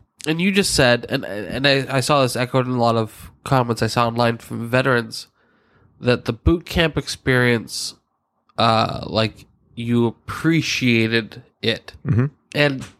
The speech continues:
Speaker 1: one of the first things I thought of when I saw it from a con-, uh, a, a veteran, and I'm wondering it now too from you, is there some amount of, like, Stockholm syndrome there?
Speaker 2: I don't know about Stockholm syndrome.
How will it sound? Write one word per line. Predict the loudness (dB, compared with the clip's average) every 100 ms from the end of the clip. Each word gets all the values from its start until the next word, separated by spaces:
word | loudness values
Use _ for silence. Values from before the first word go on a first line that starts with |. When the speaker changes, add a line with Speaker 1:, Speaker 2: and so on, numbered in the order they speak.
| _ _
Speaker 1:
one | -2 0
of | 2
the | 2
first | 0 0
things | -2 0
I | 2
thought | 4 2
of | 2
when | 0
I |
saw | 2 2 0
it | -4
from | -8
a | -6
con-, | -2 -2 -2 -2
uh, | 0 2 0 0
a, |
a | 2
veteran, | 2 2 0
and | -2
I'm | -4
wondering | -4 -4 -4
it | 0
now | 0 0
too | -2 -6
from | -4 -2
you, | 0 0 -4 -20 -20 -16 -4
is | -2 2
there | 2 0 _ -12
some | -4 -2 0
amount | 2 2
of, | 2
like, | 0 -2 -8
Stockholm | -8 -4 0 0 0 -2 -4
syndrome | -6 -8 -8 -12 -12
there? | -16 -20 _ _ -2
Speaker 2:
I |
don't | 2
know | 4
about | 4 0
Stockholm | 0 0 2 -2
syndrome. | 0 0 0 -2